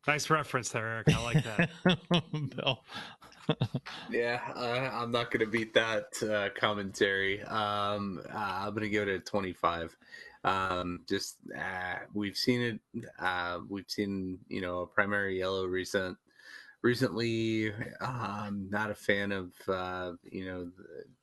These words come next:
Speaker 3: Toothy the cat. Um, nah, twenty-five.
Speaker 2: Um, I don't hate it. Um, I, I mean, it, uh, usually I'm a fa-, uh, not a fan of the, the,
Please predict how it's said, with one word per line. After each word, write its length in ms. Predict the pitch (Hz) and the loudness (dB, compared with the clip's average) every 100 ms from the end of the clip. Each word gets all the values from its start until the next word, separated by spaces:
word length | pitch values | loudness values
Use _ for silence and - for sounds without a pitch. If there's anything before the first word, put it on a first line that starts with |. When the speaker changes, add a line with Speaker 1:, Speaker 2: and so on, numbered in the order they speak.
| - | -14
Speaker 3:
Toothy 380 | - 113 107 104 | 0 0 2 0
the 100 | 95 | 0
cat. 520 | - 101 98 101 98 - _ - | 2 4 4 0 -4 -10 _ -6
Um, 640 | - - 87 87 - - - _ - - - | -6 -4 -6 -8 -10 -14 -18 _ -20 -20 -10
nah, 240 | 98 92 87 - - - - | -2 -2 -2 -10 -20 -20 -20
twenty-five. 500 | - 135 123 101 98 - _ - - - - - - - - - - - - | 2 2 4 2 2 -6 _ -16 -16 -8 -8 -8 -14 -14 -14 -16 -18 -10 0
Speaker 2:
Um, 580 | 156 170 170 160 147 127 _ _ _ | 2 2 2 2 0 -4 _ _ _
I 100 | - | 2
don't 140 | 262 285 | 2 4
hate 200 | 196 269 | 4 2
it. 180 | 139 - _ _ _ _ _ - - | -2 -6 _ _ _ _ _ -12 -2
Um, 560 | 143 160 156 156 151 - | 0 2 0 0 -2 -2
I, 200 | 160 180 - | -2 -2 0
I 80 | 160 | 2
mean, 140 | 175 | 4
it, 160 | 170 - | 4 2
uh, 140 | - | -2
usually 400 | 196 180 170 185 | -2 2 4 6
I'm 120 | 165 156 | 4 4
a 40 | |
fa-, 180 | - 151 | 2 2
uh, 140 | 139 | 4
not 160 | 139 147 | 4 4
a 40 | |
fan 240 | 147 143 147 | 6 6 6
of 80 | 139 | 4
the, 420 | 139 131 131 123 | 6 6 4 2
the, 400 | 123 123 120 113 | 2 2 2 0